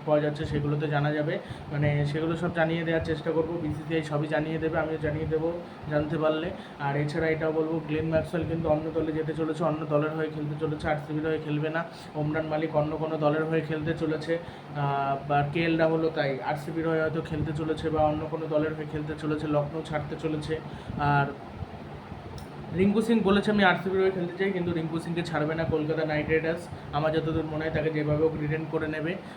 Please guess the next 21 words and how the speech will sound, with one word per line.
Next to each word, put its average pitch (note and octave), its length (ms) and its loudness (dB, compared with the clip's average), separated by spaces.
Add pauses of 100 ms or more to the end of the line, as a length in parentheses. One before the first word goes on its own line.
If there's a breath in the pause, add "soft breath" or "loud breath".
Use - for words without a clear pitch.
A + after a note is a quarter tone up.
(100)
অন্য F#3+ 220 2
কোনো G3 200 0
প্লেয়ারকে F3+ 360 0
ছাড়বে। F3 400 0 (300 loud breath)
তারা G#3 240 10
হয়তো G3+ 420 4
সবাইকে F3+ 400 0
একসাথে F3+ 340 0
পাবে E3+ 260 4
না, D#3+ 120 4
সবাইকে E3 320 2
একসাথে D#3+ 400 -2
পাওয়া D#3 180 6
সম্ভব D3+ 400 0
না, D3 140 0
কিছু D3+ 280 -4
প্লেয়ার D#3 200 0
হয়তো D3+ 200 0
অন্য D3 220 0
দলের D3 220 0
হয়ে D3 140 0